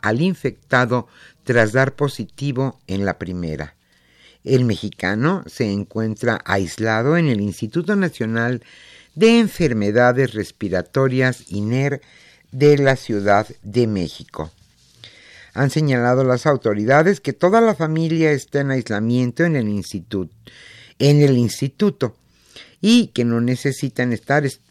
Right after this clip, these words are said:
hospitalizados, pero se quedan por procedimiento. El subsecretario de Salud de nuestro país confirmó este caso. El subsecretario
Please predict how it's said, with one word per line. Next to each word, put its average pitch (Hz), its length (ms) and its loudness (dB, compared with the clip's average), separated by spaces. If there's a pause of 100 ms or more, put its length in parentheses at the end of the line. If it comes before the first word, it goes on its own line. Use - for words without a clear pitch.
(100)
hospitalizados, 170 1120 2 (500)
pero 202 240 6
se - 220 -2
quedan 226 460 2
por 185 380 0
procedimiento. 104 1120 -4 (1400)
El 170 240 4
subsecretario 139 1200 0 (880)
de 180 540 4
Salud 147 640 4 (880)
de 113 140 -2
nuestro 139 480 0
país 147 460 0
confirmó 127 840 -4 (280)
este 123 460 0
caso. 95 480 -4 (920)
El 156 360 4
subsecretario 131 1200 0